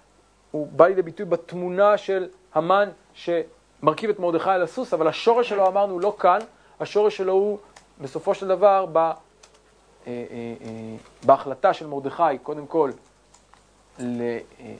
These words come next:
לא להיכנע בפני המן מצד אחד, ובהחלטה של אסתר מצד שני, למסור את נפשה עבור עמה. ההיפוך המעשי מתחולל לנגד עינינו רק בהרכבה של מרדכי, ואז רואים את זה גם חכמי, אה, המן. אבל ההיפוך העמוק יותר התחיל עוד הרבה לפני.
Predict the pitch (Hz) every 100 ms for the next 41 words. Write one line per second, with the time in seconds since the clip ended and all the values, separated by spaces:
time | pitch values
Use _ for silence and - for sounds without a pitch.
0 | 135 175 190 165 160 143 160 147 180 175
1 | 143 185 180 240 247 - _ _ 151 151
2 | 151 147 185 185 185 160 - 247 208 160
3 | 202 190 214 254 247 247 _ _ _ _
4 | _ 147 156 - 185 175 147 - 156 135
5 | 147 151 135 190 262 _ _ _ _ _
6 | _ 131 127 135 - 254 - 196 156 -
7 | 151 185 196 - 320 320 - _ 190 -
8 | 196 220 214 208 190 190 196 180 180 170
9 | 170 156 147 160 170 170 160 156 147 196
10 | 214 165 202 202 _ _ _ _ 131 175
11 | 196 165 165 180 - - 175 180 175 151
12 | 143 156 190 131 - - - 135 147 185
13 | 226 190 190 226 196 180 - 180 165 143
14 | 143 127 -